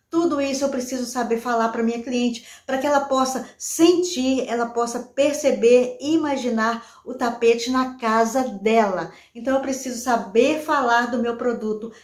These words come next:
Essa é a primeira estratégia, a primeira dica. Aprenda a falar aí das suas peças. O barbante que foi usado, inclusive,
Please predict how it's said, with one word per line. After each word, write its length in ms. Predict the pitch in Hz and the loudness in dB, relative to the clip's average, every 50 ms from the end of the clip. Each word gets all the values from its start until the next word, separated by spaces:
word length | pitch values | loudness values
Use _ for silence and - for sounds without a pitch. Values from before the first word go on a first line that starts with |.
| _ _ - | _ _ -6
Essa 380 | 247 277 302 311 311 311 311 285 | -4 0 2 2 2 2 0 -2
é 20 | |
a 60 | - | -2
primeira 300 | - 269 254 254 254 254 | -2 0 0 0 0 0
estratégia, 600 | 247 - - 220 202 208 - 226 214 220 226 226 | -2 -4 -6 -8 -8 -8 -6 -4 -2 -2 -2 -2
a 40 | 226 | -2
primeira 360 | 233 233 226 247 247 240 226 | -2 -2 0 0 0 0 0
dica. 500 | 196 175 185 214 254 247 - - 196 - - - - - | -2 -4 -4 -2 -2 -2 -2 -4 -8 -10 -12 -16 -16 -12
Aprenda 600 | 220 226 226 - - 233 226 247 262 269 247 254 | -12 -12 -10 -6 -4 -2 0 0 0 0 -2 -2
a 60 | 254 | -4
falar 280 | 247 233 226 226 226 233 | -4 -4 -2 0 0 0
aí 140 | 226 226 | -2 -2
das 140 | 214 226 220 | -2 -4 -4
suas 240 | - 269 262 - - | -4 -4 -6 -6 -8
peças. 580 | - - 202 202 202 202 196 - - - _ _ _ _ _ _ _ _ _ _ _ _ _ _ _ | -8 -6 -4 -4 -2 -4 -6 -8 -10 -16 _ _ _ _ _ _ _ _ _ _ _ _ _ _ _
O 80 | 247 247 | -2 2
barbante 560 | 262 294 - 247 208 233 247 254 247 240 - | 2 4 4 2 0 0 0 0 0 -2 -6
que 80 | 262 240 | -10 -6
foi 240 | - 240 226 226 | -2 2 2 2
usado, 520 | 220 185 190 214 214 220 220 208 - - - | 2 2 0 0 0 0 0 -2 -4 -8 -4
inclusive, 1300 | 294 370 453 - - - 302 254 220 - - 214 220 226 254 269 262 320 349 359 359 359 - - - | 0 2 2 2 2 0 -2 -2 -2 -4 -4 -4 -2 0 0 0 2 4 4 4 2 0 -6 -8 -12